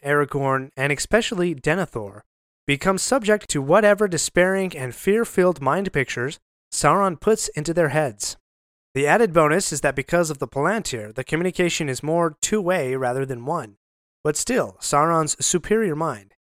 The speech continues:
yes, even over Saruman, placed much fear in their hearts. During that conversation with Elrond, Galadriel says that Sauron's goal is to dominate all life, quote,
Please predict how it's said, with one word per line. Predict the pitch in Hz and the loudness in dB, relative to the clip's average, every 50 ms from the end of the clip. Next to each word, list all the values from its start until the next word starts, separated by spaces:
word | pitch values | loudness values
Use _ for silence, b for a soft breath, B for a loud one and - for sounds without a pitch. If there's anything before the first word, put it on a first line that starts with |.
| _ _ _ | _ _ _
yes, | - 127 135 143 139 - - - | -4 -2 -2 0 0 -2 -6 -4
even | - 135 139 147 156 | -2 -2 0 2 2
over | 151 156 156 175 170 | 2 2 2 2 0
Saruman, | - - 208 233 247 196 151 135 123 117 113 110 113 117 _ _ _ _ _ _ _ - | 0 2 2 4 4 2 0 0 -2 -2 -2 -4 -8 -12 _ _ _ _ _ _ _ -4
placed | - 151 156 175 175 - - - | 2 2 2 2 2 -2 -8 -8
much | 139 139 160 202 - - | -2 0 0 0 0 0
fear | - 202 202 160 117 107 - - - | -2 0 0 0 0 -2 -8 -8 -8
in | 131 123 | -8 -6
their | 117 113 107 | -6 -8 -6
hearts. | - 131 139 127 - _ - - - - _ _ _ _ _ _ _ _ _ _ _ _ _ _ _ _ _ _ _ | -4 -2 -2 -4 -4 _ -8 -8 -8 -8 _ _ _ _ _ _ _ _ _ _ _ _ _ _ _ _ _ _ _
During | - 170 208 269 262 | -4 -2 -2 -2 -2
that | 233 175 143 | -6 -6 -2
conversation | - 165 170 156 143 - 170 170 160 - 165 143 | -2 0 0 0 0 2 2 2 2 0 -2 -4
with | 123 | 0
Elrond, | - 151 156 160 160 160 156 156 156 - - _ _ _ - | 2 2 2 2 2 0 -2 -2 -4 -6 -14 _ _ _ -6
Galadriel | 151 143 139 156 220 240 214 240 220 185 | -4 0 2 2 2 2 0 0 -2 0
says | - - 160 147 147 - | 0 0 0 0 0 -2
that | - 127 - | -4 -6 -6
Sauron's | - - 165 180 190 185 175 156 135 | -2 0 0 0 0 0 -2 -2 -2
goal | - 165 156 143 120 113 120 131 | 2 4 4 4 4 2 -2 0
is | 147 147 143 | 0 0 0
to | - - 147 | 0 -2 -2
dominate | 131 - 165 180 190 185 165 151 151 165 - - | 2 4 4 4 4 2 0 -2 -4 -4 0 2
all | 175 240 269 | 2 2 2
life, | 185 127 123 147 156 - _ _ | 0 0 0 -2 -4 -4 _ _
quote, | - 170 175 185 - | 0 0 2 0 -4